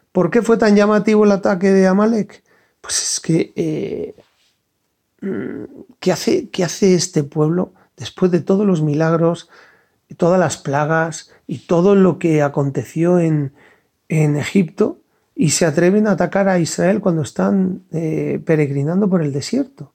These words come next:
Antes de, antes de entrar ya prácticamente en la travesía. Es, es, es una temeridad completa.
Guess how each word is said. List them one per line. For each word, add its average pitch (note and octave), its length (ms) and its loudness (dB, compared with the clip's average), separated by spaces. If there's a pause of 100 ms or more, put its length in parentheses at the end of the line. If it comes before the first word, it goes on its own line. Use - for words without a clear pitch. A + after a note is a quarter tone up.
(260)
Antes G#3 420 0
de, - 120 -6
antes F#3+ 320 0
de D3+ 80 0
entrar C#3+ 380 0
ya D3+ 340 -2 (220)
prácticamente E3 680 -4
en D#3 120 -4
la D3+ 160 -2
travesía. D#3+ 560 -4 (720)
Es, - 440 -8
es, - 380 -10
es D3 280 -12
una F#3+ 260 2
temeridad D#3 560 -2
completa. D3+ 640 -6